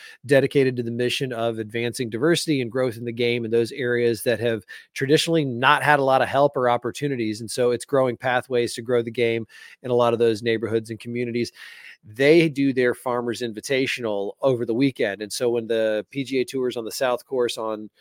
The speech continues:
Saturday, the A P G A will have their Farmers on the North. They'll, they'll play the North Course, and then they'll play vice versa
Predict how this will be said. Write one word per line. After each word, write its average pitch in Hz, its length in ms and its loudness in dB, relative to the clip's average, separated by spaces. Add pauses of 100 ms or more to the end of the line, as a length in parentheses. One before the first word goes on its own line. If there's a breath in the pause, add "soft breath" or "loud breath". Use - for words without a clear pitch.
(240 soft breath)
Saturday, 131 920 2
the 120 240 -8
A 135 200 2
P 131 200 -6
G 120 240 -2
A 120 60 0
will 110 100 0
have 113 180 0
their 117 160 2
Farmers 117 460 -4
on 113 80 -4
the 110 80 -6
North. 120 380 -2 (100)
They'll, 117 160 0
they'll 110 160 0
play 123 160 0
the 117 60 -2
North 117 240 -2
Course, 120 260 -4
and 120 80 -12
then 110 140 -6
they'll 117 160 0
play 107 500 -2 (260)
vice 117 220 0
versa 104 600 -2